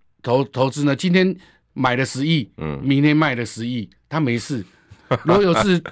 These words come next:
Speaker 1: 明天买一千万，
Speaker 2: 一千
Speaker 1: 后天卖一千万，他就被抓走了。
Speaker 2: 什么？呃，十万、五十万就被抓走了？
Speaker 1: 就被抓走了啊！啊，所以说傅昆萁他当初
Speaker 2: 异常交易，你知道不？
Speaker 1: 对，那傅昆萁当初他是因为这样的一个案子嘛，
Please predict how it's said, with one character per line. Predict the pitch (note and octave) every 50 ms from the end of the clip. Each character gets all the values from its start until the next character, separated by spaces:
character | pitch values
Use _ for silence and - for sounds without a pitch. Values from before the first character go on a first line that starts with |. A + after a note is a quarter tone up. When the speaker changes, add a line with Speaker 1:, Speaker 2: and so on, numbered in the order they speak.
| -
Speaker 1:
明 | - D#3 D#3 F3 F#3
天 | F3 F#3+ F#3+ G3 - - _ _ _
买 | - D3 C#3 C3 C3
一 | - E3+ F3+
千 | - E3+ F3 F3 F3+
万， | D3 E3+ D#3 C3
Speaker 2:
一 | A2
千 | - - - - -
Speaker 1:
后 | - G3+ F#3+
天 | F3 F3+ F#3
卖 | F#3+ F#3 F3+
一 | E3+ F3+
千 | F3 - E3+ E3+
万， | E3+ D#3+ D3
他 | D#3+ E3 D3+ E3
就 | - F3
被 | D#3 D#3 D3+
抓 | - - C#3+ D3
走 | D3 E3 C#3+ A2+
了。 | G#2+
Speaker 2:
什 | G2+ F2+
么？ | - - _ _ _ _ _ - -
呃， | - A#3
十 | A#3+ - - - - F#3+ A3
万、 | A#3 B3+ B3 A3+
五 | F#3 D#3+
十 | D3+ D3 - F3+
万 | G3+ A3+ A3+
就 | G#3+ A3+
被 | G#3 G#3+
抓 | - G#3 G3
走 | F#3+ F3 - - - F#3+
了？ | F#3
Speaker 1:
就 | -
被 | G#3 G#3+
抓 | G3+ - G3+ G3+
走 | - E3 C3 C3
了 | C3 B2+
啊！ | C3 C3+
啊， | - G3
所 | G3+ - B3+
以 | A#3
说 | G#3 G3+ A#3 A3+ - - - - _
傅 | - C4+ A#3+
昆 | F#3+ A#3+ B3 A3+
萁 | D#3+ D#3 D3+ D3+ D#3+ D#3+ - _
他 | - F#3 G#3+
当 | G#3+ - A3+ G#3 A3 A3
初 | - G3
Speaker 2:
异 | G#3+ G#3+ F3+ D3+ B2
常 | F#2 - - G#2+ G2+ A2+ A#2+
交 | A2 C3 B2 B2 B2+
易， | C3+ B2+ A2 G#2
你 | A#2
知 | A#2 A2+
道 | G#2+ G#2
不？ | G2 F2 -
Speaker 1:
对， | G#3+ G3+ D#3+ C3+ B2+ A#2+ - _ _ _ _ _ _ _
那 | - G#3 A3+ G#3
傅 | E3 A#3
昆 | A3+ A#3+
萁 | A3 F3 E3
当 | D#3 G3+ G3 F#3+
初 | E3 G3+ G3+
他 | F#3 F#3 F#3+ F#3+ F#3 - _ -
是 | - - - G3+
因 | G3+ - F#3 F3+ F#3+
为 | F#3 D#3
这 | - D#3+ D#3+
样 | D3+ C3
的 | A2+ A#2
一 | A#2
个 | A2+ G#2+
案 | C3+ B2+ A2+ G2+
子 | F#2 F#2+ F#2
嘛， | F2+ E2+ F2